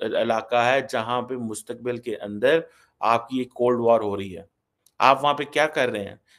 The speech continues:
आपको बस इतनी बड़ा चा चढ़ा हुआ है कि हम चाइना के यार हैं और इंडिया के दुश्मन हैं, तो बस ठीक है, ए, ए, ए, ए, इससे ज़्यादा हमें नहीं सोचना चाहिए। ठीक है ना जी, इससे ज़्यादा हमें नहीं कुछ सोचना चाहिए।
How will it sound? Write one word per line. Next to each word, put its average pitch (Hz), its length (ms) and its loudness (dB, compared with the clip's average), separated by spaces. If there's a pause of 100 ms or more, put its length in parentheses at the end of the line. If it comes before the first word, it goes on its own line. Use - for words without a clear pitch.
(120)
आपको 143 300 0
बस 143 180 -2
इतनी 147 220 -8
बड़ा 135 220 2
चा 117 260 2
चढ़ा 117 240 0
हुआ 110 180 2
है 113 60 0
कि 120 80 -12
हम 110 180 -8
चाइना 104 300 -4
के 113 80 -10
यार 95 320 -4
हैं 101 100 -10 (580)
और 113 120 0
इंडिया 107 280 0
के 107 120 -4
दुश्मन 98 360 -6
हैं, 104 140 -6 (280)
तो 107 60 -12
बस 104 200 2
ठीक 104 220 -8
है, 107 60 4
ए, 107 220 2
ए, 135 320 6
ए, 92 500 2
ए, - 60 -4
इससे 151 220 -4
ज़्यादा 123 280 6
हमें 107 140 0
नहीं 107 120 -6
सोचना 98 380 -6
चाहिए। - 360 -14 (760)
ठीक 98 180 -10
है 101 80 -4
ना 117 140 -4
जी, 131 160 -8
इससे 127 300 -2
ज़्यादा 131 280 6
हमें 151 160 0
नहीं 185 140 -2
कुछ 190 220 2
सोचना 143 340 0
चाहिए। 104 440 -2